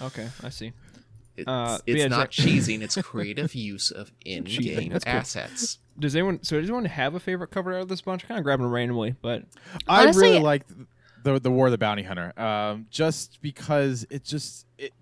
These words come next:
Speaker 3: the colors work. Uh, uh, you know, it, it, Boba Fett is, is bright, but not too bright, and, and I just,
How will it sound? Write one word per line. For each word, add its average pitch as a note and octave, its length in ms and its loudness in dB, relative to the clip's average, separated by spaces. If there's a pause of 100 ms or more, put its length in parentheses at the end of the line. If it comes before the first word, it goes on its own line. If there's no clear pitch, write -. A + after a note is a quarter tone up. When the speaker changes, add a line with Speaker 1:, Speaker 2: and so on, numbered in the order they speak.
(180)
Speaker 3:
the D3+ 80 -2
colors G3 460 2
work. A#2+ 520 -2
Uh, B2+ 200 -2
uh, - 20 -6
you B2 180 -6
know, B2 380 -2 (580)
it, A#2 160 -20 (100)
it, C#3+ 180 -20 (440)
Boba E3+ 240 4
Fett F3+ 280 0
is, C#3 420 -6
is B2+ 220 -6 (120)
bright, E3 320 -2 (100)
but D#3 160 -6
not D3+ 240 -4
too F3+ 220 -2
bright, F3 500 -4
and, C3+ 280 -6
and C3 140 -10
I C3+ 100 -2
just, D3+ 360 -8